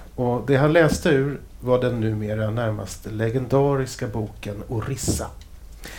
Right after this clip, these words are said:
Ni ska få höra mer ur den boken, faktiskt hela boken har jag tänkt, i den här podden,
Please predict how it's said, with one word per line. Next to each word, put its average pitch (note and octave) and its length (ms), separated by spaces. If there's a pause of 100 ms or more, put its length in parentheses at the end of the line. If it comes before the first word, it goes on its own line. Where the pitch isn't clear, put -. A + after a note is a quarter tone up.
(460)
Ni C3+ 80
ska D#3+ 200
få E3 140
höra E3 320
mer F#3 320
ur D#3+ 140
den A2+ 200
boken, G#2+ 420 (140)
faktiskt - 440
hela D3+ 280
boken D#3+ 400
har A2+ 80
jag A2 140
tänkt, A2 500
i A2 140
den A2+ 140
här G#2 160
podden, A2 540